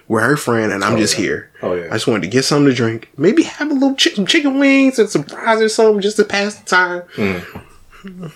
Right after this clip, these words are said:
Speaker 2: Sometimes
Speaker 1: uh,
Speaker 2: it be like that.
Speaker 1: Yeah, and I was just like, you know, it's just,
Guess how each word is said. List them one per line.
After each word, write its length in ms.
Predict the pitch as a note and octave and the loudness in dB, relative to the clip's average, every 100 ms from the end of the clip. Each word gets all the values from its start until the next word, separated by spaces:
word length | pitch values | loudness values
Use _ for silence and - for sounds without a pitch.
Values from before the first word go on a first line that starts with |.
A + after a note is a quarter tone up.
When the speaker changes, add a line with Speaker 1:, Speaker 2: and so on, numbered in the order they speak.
| - | -16
Speaker 2:
Sometimes 220 | - A#2+ B2+ | -2 0 2
Speaker 1:
uh, 160 | A#2 | 0
Speaker 2:
it 80 | D#3+ | -2
be 120 | F3+ | -4
like 240 | D#3+ F2 - | -2 -4 -4
that. 260 | C#2+ C#2 - _ _ _ _ - _ _ _ _ _ - - | -14 -14 -18 _ _ _ _ -20 _ _ _ _ _ -20 -6
Speaker 1:
Yeah, 300 | D3+ F3+ F#3 | 0 4 4
and 80 | F3 | 4
I 60 | F3 | 2
was 100 | E3 | 0
just 140 | D#3 | 2
like, 180 | D3+ C#3 | 2 2
you 80 | C#3+ | 2
know, 340 | C#3+ C3+ D#3+ | 4 4 2
it's 220 | C3 C#3+ | 2 0
just, 260 | C3+ B2+ | -2 -6